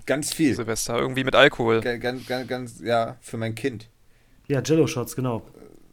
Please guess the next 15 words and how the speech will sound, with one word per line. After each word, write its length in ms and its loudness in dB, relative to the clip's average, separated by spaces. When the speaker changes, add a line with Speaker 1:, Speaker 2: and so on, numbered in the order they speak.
Speaker 1:
So. 160 -14
Speaker 3:
Mach 180 0
einfach, 340 2
und 100 0
dann, 140 6
dann 200 6
sind 100 2
die, 80 4
sind 160 4
die 80 4
bunt, 460 6
kann 100 -4
man 80 -2
damit 240 -6
bauen. 460 4